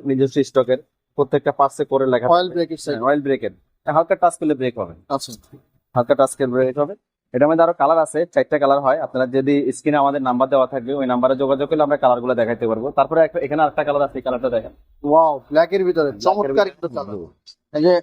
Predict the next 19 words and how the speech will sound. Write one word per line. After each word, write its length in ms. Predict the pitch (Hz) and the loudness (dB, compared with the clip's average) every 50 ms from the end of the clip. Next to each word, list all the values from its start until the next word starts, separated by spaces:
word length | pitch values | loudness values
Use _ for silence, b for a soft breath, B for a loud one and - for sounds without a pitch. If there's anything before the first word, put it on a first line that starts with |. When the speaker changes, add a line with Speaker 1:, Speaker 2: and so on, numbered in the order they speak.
| - 165 | 0 0
Speaker 2:
অনেকটা 440 | 170 180 196 202 196 220 202 190 | 0 0 0 0 4 4 4 4
রেডিয়ামের 520 | 170 165 170 175 190 208 214 208 214 214 202 | 4 0 -2 0 2 4 2 4 2 0 0
মতো 240 | 190 190 190 196 185 | -2 -2 -2 -2 0
করবে, 300 | 175 175 160 160 202 233 | 0 -2 0 0 0 0
Speaker 1:
হ্যাঁ। 220 | 240 - 180 160 | 0 -4 -2 0
Speaker 2:
রাতে 260 | 156 165 175 - 190 | 0 0 0 0 -4
কিন্তু 220 | 175 190 190 190 180 | -6 -2 0 0 2
জল 240 | 147 165 165 170 | 2 2 2 2
জল 180 | 165 190 190 180 | 0 -2 -2 0
করবে। 300 | 165 170 160 156 185 202 160 - | 0 0 0 0 -4 -6 -6 -2
Speaker 1:
এই 120 | - 165 165 | -2 -2 -2
সিক্স 260 | - - 156 - - | 0 -4 -6 -2 -2
হান্ড্রেড 240 | 170 170 170 156 131 | 0 0 0 0 2
বি, 220 | 160 156 120 90 - _ _ _ - | 0 0 0 -2 -4 _ _ _ -10
দেখছেন? 280 | 123 123 - 151 143 | -8 -4 -2 0 0
Speaker 2:
রাইট, 200 | 147 135 127 - | 0 -2 -2 -8
সিক্স 280 | - - 156 151 - 165 | -10 -10 -10 -6 -4 -4
হান্ড্রেড 220 | 151 151 147 143 - | -2 -2 -4 -4 -4
বি। 140 | - 135 120 | -8 -10 -10